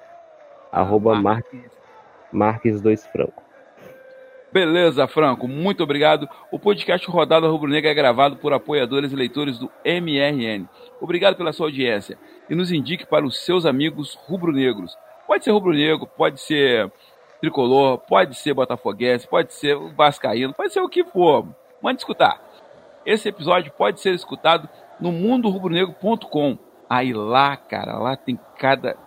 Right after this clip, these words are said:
Speaker 1: tem uma coluna, tem colunas maravilhosas no Mundo Rubro-Negro. Você vai amar as colunas que tem lá, no Spotify, no Deezer, em todos os aplicativos do podcast, de podcast. Eu, particularmente, gosto muito do Google Podcast.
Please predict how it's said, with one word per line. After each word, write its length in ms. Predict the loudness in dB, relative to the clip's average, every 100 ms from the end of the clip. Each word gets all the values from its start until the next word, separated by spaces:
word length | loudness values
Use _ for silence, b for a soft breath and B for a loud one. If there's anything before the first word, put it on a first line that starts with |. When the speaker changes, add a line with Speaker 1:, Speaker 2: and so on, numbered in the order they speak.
| -20 -20 _ -2
Speaker 1:
tem 200 | 0 2
uma 360 | 0 -2 -2 -2
coluna, 560 | 0 0 2 0 -2
tem 160 | -4 -6
colunas 640 | -2 0 0 0 -2 -2
maravilhosas 1200 | -2 2 4 4 4 2 0 0 4 4 2 -8 -6
no 120 | -4
Mundo 240 | -2 -2
Rubro-Negro. 440 | -4 -4 -4 -4 -6 B B -6
Você 240 | -4 -2
vai 240 | 2 4
amar 420 | 4 2 2 2 0
as 140 | -2
colunas 400 | -4 -4 -6 -8
que 60 | -8
tem 100 | -4
lá, 220 | -4 -6 B B B -10 -4
no 140 | -4
Spotify, 840 | -4 2 2 2 0 2 2 0 -8 B B -6
no 160 | -4
Deezer, 480 | -4 -4 -2 0 -2 -6 -20 -12 -2
em 180 | 0 0
todos 340 | 2 4 4
os 60 | 2
aplicativos 540 | 2 0 0 -2 -4
do 80 | -4
podcast, 720 | -2 -2 0 0 0 -4 -16 -20 -20 -20 -20 -20 -20 -20 -20
de 60 |
podcast. 640 | -6 -6 0 2 2 -2 -18 -20 -2
Eu, 140 | 2 2
particularmente, 480 | 0 -2 -2 -2
gosto 260 | -2 -2 -2
muito 160 | -6 -4
do 60 |
Google 200 | -4 -4
Podcast. 540 | -6 -10 -10 -12 -14